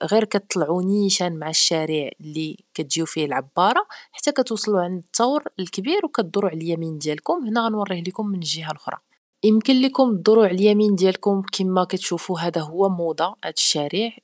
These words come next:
كيكون فيه الترامواي كيدوز من، من الوسط، اخضر دابا حاليا، كان احمر شحال هادي دابا ولا اخضر. آه، على اليسار ديالكم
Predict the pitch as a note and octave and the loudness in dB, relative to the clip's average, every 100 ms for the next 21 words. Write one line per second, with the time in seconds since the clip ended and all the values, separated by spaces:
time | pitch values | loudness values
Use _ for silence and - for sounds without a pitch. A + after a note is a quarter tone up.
0 | - E3 E3 D#3 D#3+ D3 - D#3+ D3+ D3+ | -14 -10 -10 -4 -6 -4 -6 -6 -4 -8
1 | D3+ - - D#3 D#3 D3+ D3 D3 D3 D3 | -8 -10 -8 -6 -6 -6 -10 -8 -8 -8
2 | D3+ D3 D#3+ B3 - - - D#3+ D3+ - | -8 -2 2 2 0 -6 -4 0 0 0
3 | C#3+ - - D3+ E3+ G#3 G3 - F3 E3 | -8 -8 -4 -2 0 0 0 -2 -2 -2
4 | - D#3+ D#3+ D#3+ D#3 D#3 D#3 - - F3 | -2 -4 -4 -4 -6 -6 -6 -10 -6 -4
5 | C#4+ - - - - _ - F3+ F3 E3+ | -4 -6 -16 -16 -18 _ 2 4 4 2
6 | - D#3 G#3+ A3 G#3 A3 G3 E3+ G3 G3 | 0 -2 0 -2 0 -2 -2 -2 -4 -4
7 | G4 | -4